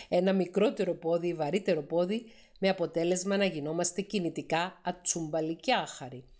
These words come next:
Γι' αυτό το λόγο, οι έφηβοι μπορεί να είναι άτσαλοι στην κίνηση, μπορεί να τους πέφτουν αντικείμενα,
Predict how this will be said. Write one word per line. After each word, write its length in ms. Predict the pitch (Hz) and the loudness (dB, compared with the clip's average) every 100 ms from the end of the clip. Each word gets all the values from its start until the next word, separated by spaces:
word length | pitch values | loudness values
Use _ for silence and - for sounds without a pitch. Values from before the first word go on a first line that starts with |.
| _ _ - - - | _ _ -18 -18 -6
Γι' 100 | 160 | -4
αυτό 260 | 151 - 196 | -2 0 0
το 140 | 170 | 2
λόγο, 560 | 143 170 226 269 294 294 _ _ - | 2 2 2 0 -2 -6 _ _ -10
οι 220 | 165 160 | -2 0
έφηβοι 360 | 185 190 196 226 | 0 -2 -8 -8
μπορεί 300 | 190 151 170 | -4 -2 0
να 120 | 180 | 0
είναι 300 | 170 170 160 | 0 0 2
άτσαλοι 440 | 185 190 - 156 | 0 0 -4 -4
στην 280 | 143 - 135 | -10 -10 -14
κίνηση, 720 | 127 151 208 202 - 226 226 202 | -12 -8 -4 -4 -2 -2 -4 -4
μπορεί 180 | 156 | -4
να 120 | 170 185 | -2 -2
τους 200 | - - | -4 -2
πέφτουν 360 | 180 180 175 | -2 -2 -6
αντικείμενα, 720 | 143 139 131 180 196 214 226 | -6 -8 -6 -2 0 2 0